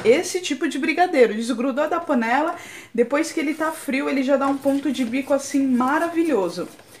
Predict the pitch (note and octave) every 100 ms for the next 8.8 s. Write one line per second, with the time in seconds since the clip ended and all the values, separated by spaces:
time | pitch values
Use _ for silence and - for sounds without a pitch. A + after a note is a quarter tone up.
0 | - - A3+ B3 - E4 C#4+ C#4+ E4+ F#4+
1 | C#4+ C#4+ C4 D4 F4+ F#4 G4+ A4+ A4+ D4+
2 | B3 D#4+ G#4 F#4+ C#4+ E4+ F4+ F#4+ C#4 C#4+
3 | F4+ D#4 C#4+ C#4 C4+ C4+ C4+ D#4 D#4 D4+
4 | E4 B3+ D4 C#4+ E4+ D#4+ G3+ C#3+ - -
5 | - - - B3 C4 D4+ D#4+ C4 C4+ C4+
6 | B3+ - F#3+ D3+ - - - - - -
7 | - A#3+ A3+ A3+ D4 D#4 F#3+ D#3+ - _
8 | _ _ F#3+ F#3+ D4+ F4+ A3 E3